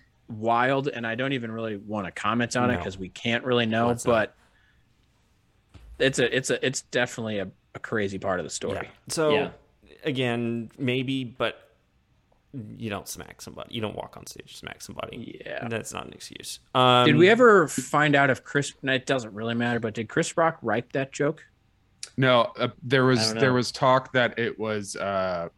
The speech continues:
Speaker 1: There was
Speaker 4: not
Speaker 1: talk
Speaker 4: on
Speaker 1: that it
Speaker 4: the
Speaker 1: was
Speaker 4: teleprompter.
Speaker 3: It was, like,
Speaker 1: That it was
Speaker 3: ad-libbed.
Speaker 1: ad-libbed, yeah.
Speaker 3: Yeah.
Speaker 1: And it was the fun, it's like, it wasn't even a good joke. It was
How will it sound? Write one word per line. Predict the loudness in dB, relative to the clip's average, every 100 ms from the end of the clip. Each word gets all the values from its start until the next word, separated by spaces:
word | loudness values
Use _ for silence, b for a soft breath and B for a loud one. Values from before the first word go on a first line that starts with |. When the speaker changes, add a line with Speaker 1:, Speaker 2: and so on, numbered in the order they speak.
| _
Speaker 1:
There | -6 -2
was | 2
Speaker 4:
not | 2
Speaker 1:
talk | 2
Speaker 4:
on |
Speaker 1:
that | 2
it | 2
Speaker 4:
the |
Speaker 1:
was | 0 -2
Speaker 4:
teleprompter. | -2 -2 -2 -6 -6 -2
Speaker 3:
It | 2
was, | 2
like, | 4
Speaker 1:
That | 4
it |
was | 4
Speaker 3:
ad-libbed. | 4 4 4 0
Speaker 1:
ad-libbed, | -2 -2
yeah. | 0 2 2
Speaker 3:
Yeah. | 2 -2 -6 b b b 2
Speaker 1:
And | 6
it |
was | 6 6 4
the | -2
fun, | 2 0 2
it's | 0
like, | 0 0
it | -2
wasn't | -2 -2 -2
even | -2
a | -4
good | -4 -6
joke. | -6 -4 -4 -6 -20 _ -20 -20 _ _
It | -2
was | -2